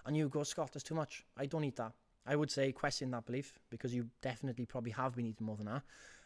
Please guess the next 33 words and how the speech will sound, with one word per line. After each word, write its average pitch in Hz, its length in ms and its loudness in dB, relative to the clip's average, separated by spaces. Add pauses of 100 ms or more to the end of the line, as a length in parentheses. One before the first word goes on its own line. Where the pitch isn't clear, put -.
(120)
Uh, 123 460 0 (640)
just - 240 -2
look 123 140 -6
at 139 40 0
your 131 80 4
weekends, 123 400 0
track 135 240 -6
your 127 60 -2
weekends, 117 460 -2
and 117 80 -2
you 120 80 -2
find 120 260 -2
out. 113 180 0 (300)
What 170 80 4
I 180 40 8
would 196 120 4
say 190 220 4
to - 120 -2
you 127 60 2
there 120 220 -2
is, 117 240 -2 (960)
why 139 540 4 (400)
be 139 140 0
annoyed 127 580 0 (240)
that 123 100 -2
you 123 100 2
can 120 240 -2
eat 127 220 -4
more 120 220 2
food 117 300 -2
than 113 100 -4
you 110 80 -2
thought? 107 360 -6